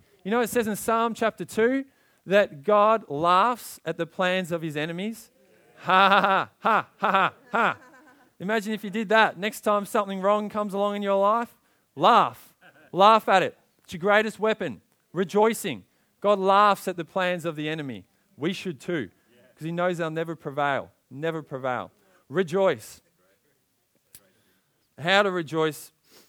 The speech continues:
because I know some of you can struggle to rejoice. How to rejoice. So what did Paul do? Well,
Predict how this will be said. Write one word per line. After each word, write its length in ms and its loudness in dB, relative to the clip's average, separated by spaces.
because 300 -8
I 80 0
know 180 -2
some 240 -6
of 140 -8
you 100 -8
can 140 -12
struggle 380 -8
to 140 -16
rejoice. 640 -14
How 220 -2
to 80 -2
rejoice. 580 -10
So 140 -12
what 120 2
did 100 -4
Paul 280 0
do? 260 -4
Well, 260 -2